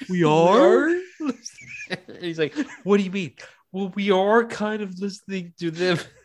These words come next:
Speaker 2: <laughs> 'Cause what, what did they end up with? The passive, like, the passive thing, like,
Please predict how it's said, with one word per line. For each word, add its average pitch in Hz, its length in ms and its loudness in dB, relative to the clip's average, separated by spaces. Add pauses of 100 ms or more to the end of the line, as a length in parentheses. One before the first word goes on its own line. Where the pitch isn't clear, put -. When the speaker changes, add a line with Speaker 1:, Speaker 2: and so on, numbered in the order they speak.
(200)
Speaker 2:
<laughs> 359 120 -6 (1500)
'Cause 185 200 -6
what, 202 520 -6
what 214 140 4
did 254 140 -4
they 254 160 -2
end 220 120 -4
up 220 160 0
with? 233 320 2
The 180 120 -4
passive, 196 580 -6 (460)
like, 170 200 -2
the 180 80 -6
passive 170 440 -4
thing, 196 200 -10
like, 156 320 -6